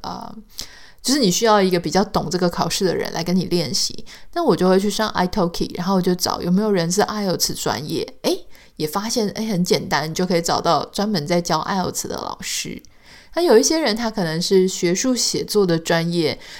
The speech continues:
所以如果你有任何学术写作上啦，你要写你的 resume，你要写你的读书报告、读书计划，你需要请一个英文母语的人稍微帮你过一下，看一下，这个东西都是可以找的。同理，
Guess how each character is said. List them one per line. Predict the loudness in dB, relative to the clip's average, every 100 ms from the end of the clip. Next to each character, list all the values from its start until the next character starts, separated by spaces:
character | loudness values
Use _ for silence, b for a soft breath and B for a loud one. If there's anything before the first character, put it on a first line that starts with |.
| B
所 | 0
以 | 2
如 | 2 2
果 | 2 4
你 | 4
有 | 2 2
任 | 2 0
何 | 2 2 2
学 | 2 0
术 | 2 0
写 | 0 0
作 | 0 0
上 | 2 0 0
啦， | -2 -4 -4
你 | -4
要 | -2
写 | -2 -2 -4
你 | -6
的 | -6 -4 -4 -6 -2
resume， | 0 0 0 -2 -4 -4
你 | -2
要 | 0
写 | 0 0
你 | -2 -4
的 | -4 -2
读 | -2
书 | -4
报 | -2 0 0
告、 | 0 -2
读 | -2
书 | -2
计 | -2 0 -2
划， | 2 0 B B B
你 | 0
需 | 2 2
要 | 0
请 | 0 -2
一 | -2
个 | 0 0 0 -6
英 | -4
文 | 0 0
母 | 2 0
语 | 0
的 | -2
人 | -4 -6
稍 | -4 -2
微 | 0
帮 | 0 0 0
你 | -2 2
过 | 6 6
一 | 6
下， | 2 0 -2
看 | -4 0 0
一 |
下， | 2 0 -2 B B B
这 | -2 -2
个 |
东 | 0 -4
西 | -6 -6
都 | -4
是 | -4
可 | -2 -4
以 |
找 | -4 -6 -6 -8
的。 | -14 -16 -18 b -2
同 | 2 4 4
理， | 2 0